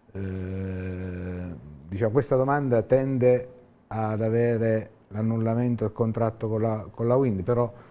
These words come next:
siccome è entrata in Wind, eh, quindi, eh, intanto bisogna valutare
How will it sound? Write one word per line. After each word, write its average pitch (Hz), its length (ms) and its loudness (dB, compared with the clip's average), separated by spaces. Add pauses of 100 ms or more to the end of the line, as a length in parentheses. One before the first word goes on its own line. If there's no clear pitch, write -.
(180)
siccome - 380 0
è - 40 2
entrata 113 280 2
in 110 80 -2
Wind, 101 400 2
eh, 92 640 -4
quindi, 104 520 0
eh, 98 360 -8
intanto 120 340 0
bisogna 101 240 -6
valutare 107 540 0